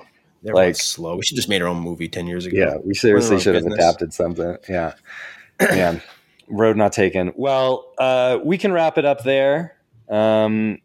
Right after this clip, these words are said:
Speaker 2: like I said, we will be off next week. Rob and I both have business trips. Um, and, like, normally I bring my podcast mic on those, but, like,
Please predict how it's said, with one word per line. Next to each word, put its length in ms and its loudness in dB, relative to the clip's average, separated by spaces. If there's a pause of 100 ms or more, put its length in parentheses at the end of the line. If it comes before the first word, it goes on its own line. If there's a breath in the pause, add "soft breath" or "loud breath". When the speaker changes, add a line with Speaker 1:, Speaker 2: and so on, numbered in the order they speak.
(260)
Speaker 2:
like 180 2
I 60 2
said, 280 0
we 140 2
will 160 2
be 560 2
off 460 0
next 360 -2
week. 280 0
Rob 260 2
and 100 2
I 100 4
both 220 0
have 160 0
business 280 -2
trips. 520 -2 (680 soft breath)
Um, 580 4
and, 360 -2 (200)
like, 200 2
normally 380 2
I 180 2
bring 240 0
my 100 2
podcast 500 -2
mic 220 0
on 120 0
those, 320 0
but, 140 0
like, 280 2